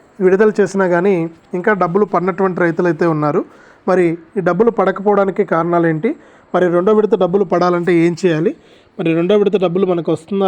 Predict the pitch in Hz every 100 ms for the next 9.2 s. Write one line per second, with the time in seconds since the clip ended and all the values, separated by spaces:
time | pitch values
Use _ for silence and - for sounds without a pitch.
0 | 180 170 185 170 160 151 - 196 175 165
1 | 175 160 165 151 165 160 160 170 160 -
2 | 160 - 170 151 233 - - _ - 175
3 | 165 175 185 196 175 202 160 156 - _
4 | - 165 160 185 - 175 160 277 - 180
5 | 165 - 185 180 180 202 185 175 180 180
6 | 180 170 151 175 151 - 160 202 - _
7 | _ - 165 196 208 226 - 190 202 190
8 | 185 185 175 175 190 175 175 160 170 160
9 | 165